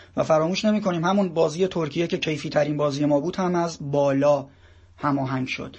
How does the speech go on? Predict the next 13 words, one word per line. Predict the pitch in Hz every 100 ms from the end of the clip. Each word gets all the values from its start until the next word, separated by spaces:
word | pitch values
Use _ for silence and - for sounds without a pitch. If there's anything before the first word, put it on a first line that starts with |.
| - - -
کیروش | - 196 226 226
گفت: | 254 247
«ازبکستان | 202 185 185 180 190 - 214
رو | 240
خودم | 202 226 202 165 139 - - - - -
شخصاً | - 151 147 - 170 156 135 - - _ _ -
بازیشو | 143 135 139 139
هماهنگ | 135 135 135 127
کردم.» | 131 127 113 135 - - -
والا | 170 202 214
دیگه | 180 196
بازی | 185 170 160
با | 190 185